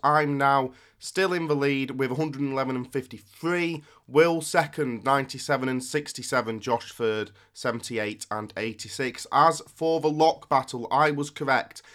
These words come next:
in locking the New England Patriots against the Atlanta Falcons. Will, for the third week in a row, was wrong. He picked the Titans to beat the Texans. So the overall lock record, I'm first,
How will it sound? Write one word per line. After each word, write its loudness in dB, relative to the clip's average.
in -4
locking 0
the -4
New 0
England -4
Patriots -2
against -8
the -8
Atlanta -8
Falcons. 0
Will, 2
for -6
the -2
third 2
week -2
in 2
a 2
row, 2
was -4
wrong. 4
He -10
picked -10
the -6
Titans 0
to -8
beat -8
the -14
Texans. -4
So -4
the 4
overall 2
lock -4
record, -2
I'm 4
first, -4